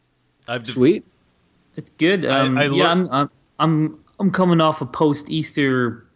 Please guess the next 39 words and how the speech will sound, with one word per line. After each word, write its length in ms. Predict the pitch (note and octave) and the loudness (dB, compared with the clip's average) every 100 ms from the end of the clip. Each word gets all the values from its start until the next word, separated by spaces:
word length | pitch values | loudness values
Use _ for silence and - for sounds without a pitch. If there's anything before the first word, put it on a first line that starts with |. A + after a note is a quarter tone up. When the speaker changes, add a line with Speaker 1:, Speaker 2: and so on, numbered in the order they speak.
| _ _ _ | _ _ _
Speaker 3:
sickness, 720 | - D#3+ D#3 C3+ A#2+ B2 - | -4 -4 -2 0 0 0 -4
or 160 | A2+ A2 | 0 0
I 40 | |
have 320 | A2 B2+ A#2+ | 0 -2 -2
sick. 360 | - B2+ A#2+ - - | -4 -6 -6 -10 -8
I've 380 | A2+ A2 A2 G#2+ | -6 -4 -8 -8
become 400 | A#2+ - D3 C#3 | -6 -4 -2 -2
sick 420 | C3 B2 A#2 - _ | -2 -4 -6 -8 _
since 320 | - - A2 | -10 -4 -2
I 60 | A2+ | -2
took 220 | A2+ C3 | -2 0
a, 120 | A2 G#2 - - - _ | 0 -2 -12 -20 -20 _
I 40 | |
took 140 | C3+ C3 | 0 0
a 40 | |
trip 180 | - C3+ | 0 -2
to 80 | C3 | -2
Calgary 800 | - - C4 A#3+ D#3+ A#2 F#3+ - - - - | -6 -2 0 2 4 2 0 -4 -10 -20 -8
to 80 | A#2 | -2
visit 240 | A#2 A2+ | 0 -2
family, 460 | A2+ A#2 A2+ A#2 - - - - | -2 0 2 0 -2 -10 -18 -4
and 140 | G#2+ | 0
I, 140 | G#2+ | 2
uh, 680 | G#2 G2+ G#2 G#2+ G#2+ G#2 - - - | 2 0 0 0 0 0 -4 -10 -8
and 180 | A#2+ A#2 | -4 0
Andrea 440 | B2+ B2+ A#2+ A2+ | 2 2 4 2
had 100 | A#2 | 2
a 60 | A2 | -2
cold, 380 | - A#2+ A#2+ A#2 | 2 4 4 4
and 80 | |
her 60 | A2 | 0
brother 280 | G#2+ A#2 A2+ | 2 2 2
had 160 | A#2 | 0
a 20 | A2 | -2
bit 140 | A2+ | -2
of 80 | G#2+ | -4
a 20 | |
cold 340 | - B2+ A#2+ | 0 2 2
too. 320 | - F3 G#3+ | 2 2 2